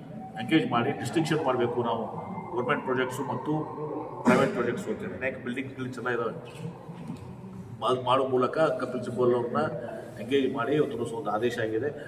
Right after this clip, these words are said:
ಅವರು, ಆ, ಎಕ್ಸ್‌ಪ್ರೆಸ್ ಮಾಡಿದ್ದಾರೆ, ಒಂದು ಎಸ್ ಒ ಪಿ ಮಾಡಬೇಕು, ಇದು ಮಾಡಬೇಕು, ಈ ಥರ, ಆ, ಅದು ಆಗಬಾರ್ದು ಅಂತ ಹೇಳಿ. ಮತ್ತು ಅದನ್ನ ಲಾರ್ಜರ್ ಬೆಂಚ್ಗೂ ರೆಫರ್ ಮಾಡಿದ್ದಾರೆ. ಹೀಗಾಗಿ ನಾವು ನಮ್ಗೊಂದು ಸಂದರ್ಭದಲ್ಲಿ ಇಷ್ಟು ಇಕ್ಕಟ್ಟಿತ್ತಂದ್ರೆ ಆದೇಶ ವಿರುದ್ಧ ಆದಮೇಲೆ ರಿವ್ಯೂ ಕೇವಲ ಅದು,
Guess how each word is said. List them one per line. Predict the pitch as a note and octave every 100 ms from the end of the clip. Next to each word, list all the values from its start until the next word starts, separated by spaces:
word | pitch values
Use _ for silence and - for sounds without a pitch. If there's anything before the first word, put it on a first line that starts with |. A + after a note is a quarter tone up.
| - - A2
ಅವರು, | A2+ A2+ G#2+ - - - - - G#2
ಆ, | G#2 F#2+ - - A2
ಎಕ್ಸ್‌ಪ್ರೆಸ್ | - F3 E3 -
ಮಾಡಿದ್ದಾರೆ, | C3 C3+ A2+ - - - - -
ಒಂದು | G#2
ಎಸ್ | A2 G#2+
ಒ |
ಪಿ | B2+ B2
ಮಾಡಬೇಕು, | A#2 A2 A2 - A2
ಇದು |
ಮಾಡಬೇಕು, | G#2+ G#2+ G#2+ A2 B2
ಈ |
ಥರ, | A2+ A2
ಆ, | A2 G#2 - - - - G#2
ಅದು | G2+ G2+ B2
ಆಗಬಾರ್ದು | A2+ - G#2+ G#2
ಅಂತ | G2+
ಹೇಳಿ. | G#2+ C#3
ಮತ್ತು | -
ಅದನ್ನ | C#3 C3+ C3 A#2
ಲಾರ್ಜರ್ | A2+ C3 -
ಬೆಂಚ್ಗೂ | C3+ - D3+
ರೆಫರ್ | B2+ A#2+ A#2+
ಮಾಡಿದ್ದಾರೆ. | G#2+ G2 - - - - -
ಹೀಗಾಗಿ | A#2+ D3 D3+
ನಾವು | C#3+ C#3 C3+ - - - - - -
ನಮ್ಗೊಂದು | A2+ C3+ C3+ C3
ಸಂದರ್ಭದಲ್ಲಿ | - C3 D3 D3 C#3
ಇಷ್ಟು | - C3+
ಇಕ್ಕಟ್ಟಿತ್ತಂದ್ರೆ | C3 C#3+ C3+ C#3 C#3 B2+ C#3 A#2+ A#2+ - - - -
ಆದೇಶ | - A#2 D3+ D3
ವಿರುದ್ಧ | C3+ C#3+ C#3
ಆದಮೇಲೆ | C#3 C3+ C#3 D3 C3
ರಿವ್ಯೂ | C#3 D#3 D#3
ಕೇವಲ | - C3+ C#3
ಅದು, | C#3+ C#3+ F#3